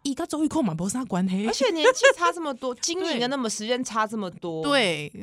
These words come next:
Speaker 1: 对，反正就很好笑。他就说周玉蔻，就是他还会关心这个。那所以我，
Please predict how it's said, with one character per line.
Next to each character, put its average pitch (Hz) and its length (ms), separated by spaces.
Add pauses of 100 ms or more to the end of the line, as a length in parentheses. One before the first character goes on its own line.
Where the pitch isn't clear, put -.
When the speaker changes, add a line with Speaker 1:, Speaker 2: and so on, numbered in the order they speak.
Speaker 1:
对， 180 180
反 170 140
正 202 80
就 226 60
很 180 100
好 147 160
笑。 180 460 (360)
他 254 120
就 269 100
说 254 180
周 254 160
玉 240 60
蔻， - 220
就 254 100
是 247 100
他 233 140
还 196 100
会 185 140
关 160 240
心 151 140
这 156 80
个。 180 60
那 370 180
所 349 120
以 339 60
我， 175 180